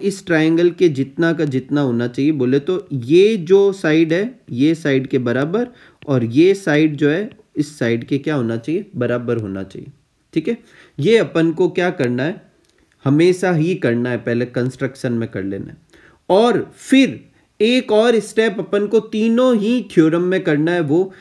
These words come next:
कि अपन को कैसे ही करके अपन को पीक्यू जो है वो ईएफ़ के क्या करनी है, Parallel proof करनी है,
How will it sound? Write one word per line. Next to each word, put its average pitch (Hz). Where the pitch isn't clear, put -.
कि 202
अपन 185
को 202
कैसे 180
ही 196
करके 151
अपन 156
को 175
पीक्यू 202
जो 170
है 156
वो 151
ईएफ़ 175
के 170
क्या 165
करनी 131
है, 160
Parallel 123
proof 107
करनी 101
है, -